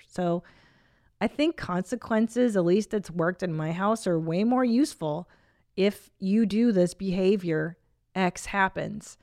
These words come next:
Uh, meaning, so for instance, my son is really big into his Buzz Lightyear toy. If I see you do, if I see you hitting the bushes one more time, that's what kids do, right? I'm gonna rip every flower off the, <laughs> off the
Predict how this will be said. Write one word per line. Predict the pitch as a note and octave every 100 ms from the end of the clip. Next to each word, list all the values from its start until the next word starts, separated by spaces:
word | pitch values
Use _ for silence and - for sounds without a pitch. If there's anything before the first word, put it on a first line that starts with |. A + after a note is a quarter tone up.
| _ _ _ _ -
Uh, | F3+ F3
meaning, | - G3+ G3+ G3 F#3 F3
so | - G3
for | - G#3+
instance, | G#3 G#3 F#3 - -
my | F#3
son | F3+ - G3
is | F#3
really | F3+ F3+
big | F3+ F3+ F3+
into | F3
his | F3 E3
Buzz | F3 E3+ F3+
Lightyear | G3 F#3+ D#3+ D#3+
toy. | - D3 - - - _ _ _ _ _
If | G#3 A3+
I | A#3
see | A3+ - G#3+
you | G#3 G3
do, | F3 F3 F3 E3+
if | E3
I | G#3
see | G3+ - A#3
you | A3 G3+ F#3+
hitting | E3+ - G3+ G3
the | F#3
bushes | E3 F#3+ - E3 D3+
one | D#3 D3
more | D3+
time, | - D3+ D3 F3
that's | F3 D#3+
what | D3
kids | - D#3 D#3
do, | D#3 D#3
right? | D#3 D#3 F3
I'm | D#3+
gonna | D#3 D3+
rip | D#3+ E3+
every | E3 E3 E3+
flower | - - E3 D#3+ D3+
off | D#3 -
the, | D#3 - _ - D#3+
<laughs> | _ _ _ E3+
off | D3 -
the | G#3+